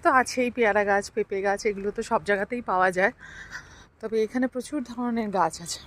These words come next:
ওটা হচ্ছে বাচ্চাদের, আহ, ক্রিকেট খেলার, আহ, নেট,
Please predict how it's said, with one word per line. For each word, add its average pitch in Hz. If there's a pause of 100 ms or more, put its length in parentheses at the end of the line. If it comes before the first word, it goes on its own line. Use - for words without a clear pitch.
(920)
ওটা 285
হচ্ছে 294
বাচ্চাদের, 262
আহ, -
ক্রিকেট 233
খেলার, 226
আহ, -
নেট, 214